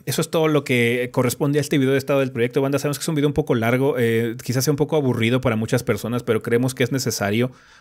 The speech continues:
para que ustedes estén bien enterados de en qué se está invirtiendo el dinero y cuáles son los planes de, de, de, de creación de contenido para que, pues, bueno, ustedes sepan, eh, qué es lo que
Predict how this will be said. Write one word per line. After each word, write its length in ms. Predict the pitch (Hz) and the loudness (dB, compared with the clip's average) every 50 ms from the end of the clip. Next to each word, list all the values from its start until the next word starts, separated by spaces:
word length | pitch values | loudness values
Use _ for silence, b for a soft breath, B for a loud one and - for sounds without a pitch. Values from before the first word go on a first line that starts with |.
| B B | B B
para 240 | - 110 101 104 - | -2 0 0 0 0
que 80 | - 110 | 0 -2
ustedes 260 | - - - - - | 0 2 2 2 2
estén 180 | - 135 127 | 2 0 0
bien 120 | 127 135 143 | 2 2 2
enterados 480 | 139 139 131 117 110 110 113 117 110 - | 0 0 0 0 0 2 2 0 0 0
de 140 | 110 101 101 | -2 -2 -2
en 80 | 98 98 | -4 -2
qué 80 | - 120 | -2 -2
se 60 | - | 0
está 120 | - - | 0 0
invirtiendo 320 | 143 139 139 131 143 139 139 | 2 2 2 2 2 0 2
el 80 | 135 | 0
dinero 380 | 117 113 117 123 127 147 - B B B B B B B B | 2 2 2 2 2 0 -2 B B B B B B B B
y 120 | - 120 | -8 -4
cuáles 200 | - 131 127 120 | 0 0 0 0
son 80 | 120 131 | 2 0
los 140 | 131 127 127 | 0 0 0
planes 560 | - 135 123 117 113 107 101 - - - - | 0 0 0 2 2 0 -2 -2 -4 -10 -12
de, 600 | - 117 113 104 101 101 101 101 101 101 98 92 95 | -8 -4 -2 0 0 0 0 0 0 0 -2 -2 -2
de, 280 | 98 104 101 101 98 90 | -2 -2 0 0 -2 -4
de, 420 | 95 101 101 98 98 98 98 98 92 | -4 -2 0 0 2 2 0 -2 -2
de 140 | 101 98 | -2 -2
creación 300 | - 117 110 - - 117 | 0 0 0 2 0 2
de 100 | 113 117 | 0 2
contenido 540 | - 120 110 - - 104 104 107 107 107 107 | 2 2 0 2 0 0 0 0 0 -2 0
para 200 | - 104 98 98 | 0 0 0 0
que, 200 | - 98 98 95 | -2 -4 -6 -4
pues, 100 | - 98 | -4 -4
bueno, 140 | 104 104 101 | -4 -2 -2
ustedes 260 | 95 - 120 117 - | -2 0 0 2 2
sepan, 400 | - 117 104 - 104 98 95 - - | 2 0 0 0 -2 -2 -2 -6 -6
eh, 280 | 107 98 95 95 - - | -4 -4 -4 -4 -4 -2
qué 80 | 120 | -2
es 140 | 107 - 117 | -2 0 0
lo 100 | 110 - | -2 -2
que 300 | - 107 101 95 90 | 0 -2 0 0 -2